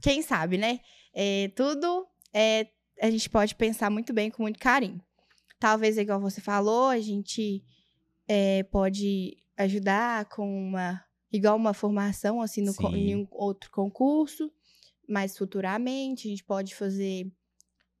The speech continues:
Speaker 1: ser influencer, pode fazer propaganda pra, pras lojas, abre muita, muitas portas. Eu realmente ainda não cheguei a pensar muito bem nisso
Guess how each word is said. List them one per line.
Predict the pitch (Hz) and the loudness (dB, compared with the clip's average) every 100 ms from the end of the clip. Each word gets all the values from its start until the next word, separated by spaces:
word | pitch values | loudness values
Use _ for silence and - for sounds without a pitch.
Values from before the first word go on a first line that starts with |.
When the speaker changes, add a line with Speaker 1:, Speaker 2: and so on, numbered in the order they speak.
| _ | _
Speaker 1:
ser | - - 240 226 | -6 4 4 4
influencer, | 226 - 262 277 285 277 - 254 233 | 2 4 6 6 4 -2 0 -2 0
pode | 214 202 202 | -2 -2 -2
fazer | - 208 196 202 196 196 190 190 - _ _ _ _ | -2 -2 0 0 2 2 0 -4 -10 _ _ _ _
propaganda | 254 247 269 262 247 269 226 | 0 2 2 2 0 0 0
pra, | - 208 220 220 - | 0 -2 -2 -4 -4
pras | 226 220 226 | -2 0 2
lojas, | 240 254 240 233 - | 2 2 -2 -8 -6
abre | 226 233 247 | -2 0 0
muita, | 247 285 - | 0 -2 -2
muitas | 240 240 247 294 | 0 2 2 -2
portas. | - 180 - 175 - - _ _ _ - - | 0 -2 -2 -8 -8 -12 _ _ _ -20 -2
Eu | 220 | 0
realmente | 226 240 247 226 214 | 2 4 2 0 -2
ainda | 226 220 | -2 0
não | 233 | 0
cheguei | 294 269 | 2 0
a | 240 | 2
pensar | 247 240 240 | 0 2 2
muito | 247 254 | 2 2
bem | 247 302 | 0 0
nisso | 392 185 - | 0 -2 -4